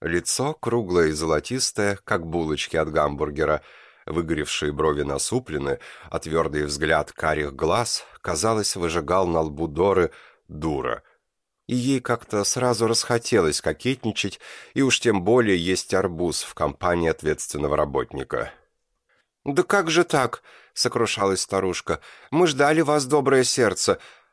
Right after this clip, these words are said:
Арбуз — чистый мёд. Рюша, уговори доброе сердце остаться».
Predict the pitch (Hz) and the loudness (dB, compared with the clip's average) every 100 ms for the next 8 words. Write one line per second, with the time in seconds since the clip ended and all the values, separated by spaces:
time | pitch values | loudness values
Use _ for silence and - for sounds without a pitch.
0 | _ - 143 131 165 202 - - - 190 | _ -2 0 2 2 2 -2 -4 0 0
1 | - 180 170 131 92 - - _ _ 139 | 2 4 6 4 2 -4 -20 _ _ 0
2 | 156 139 135 143 151 165 180 175 147 147 | 0 2 0 2 4 4 6 4 4 4
3 | 143 - 127 - 127 - 113 95 - 87 | 4 2 0 2 2 2 2 0 0 -2